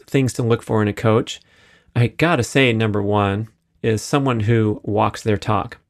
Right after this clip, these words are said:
Way more important to me than their experience, their credentials, is the practical application of their own coaching philosophy into, uh, winning lifestyle behaviors. Doesn't mean they have to be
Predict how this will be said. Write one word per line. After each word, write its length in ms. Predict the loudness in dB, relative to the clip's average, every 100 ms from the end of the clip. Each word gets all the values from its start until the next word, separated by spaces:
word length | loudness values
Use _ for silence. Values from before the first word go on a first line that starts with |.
| _ _ _ -6
Way 520 | -6 0 2 4 2
more 220 | 2 2
important 540 | 0 0 0 -2 -8
to 160 | -2 2
me 460 | 4 4 4 2 2
than 240 | 2 2
their 160 | 2 2
experience, 720 | -2 0 2 4 4 0 -2
their 180 | -4 -4
credentials, 880 | -2 0 2 0 0 0 0 -4 -12 _ _ 0
is 280 | 2 2
the 120 | -2 -4
practical 580 | 0 -2 0 -2 -2 0
application 840 | -2 -2 -2 2 2 0 -4 -4 -8 -20 _
of 200 | -2 0
their 280 | 2 2 0 0
own 340 | 2 2 -2
coaching 420 | -4 -2 0 -2 -4
philosophy 800 | -4 -2 -2 -4 -4 -2 -4 -6 -18 _
into, 720 | -2 0 -2 0 2 2 0 -4 _ -6
uh, 240 | -4 -4
winning 460 | -2 2 2 2 -2
lifestyle 520 | -4 -2 -2 -2 -2
behaviors. 640 | -2 0 2 2 0 -2 -8 _ _ -2
Doesn't 200 | 0 2
mean 100 | 2
they 80 | 2
have 140 | 0
to 80 | -2
be 300 | 0 0